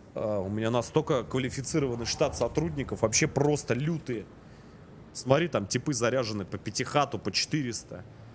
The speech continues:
по семьсот, по, по шестьсот, по пятьсот, в, э, эти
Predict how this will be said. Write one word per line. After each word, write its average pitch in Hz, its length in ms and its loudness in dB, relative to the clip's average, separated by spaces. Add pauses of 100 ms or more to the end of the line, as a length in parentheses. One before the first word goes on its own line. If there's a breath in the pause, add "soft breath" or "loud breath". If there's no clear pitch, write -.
(240 loud breath)
по 120 80 6
семьсот, 139 640 0
по, 101 80 -4
по - 160 -6
шестьсот, - 640 0
по 110 100 2
пятьсот, 139 480 0
в, - 100 -14 (140)
э, 104 840 -4
эти 104 380 -4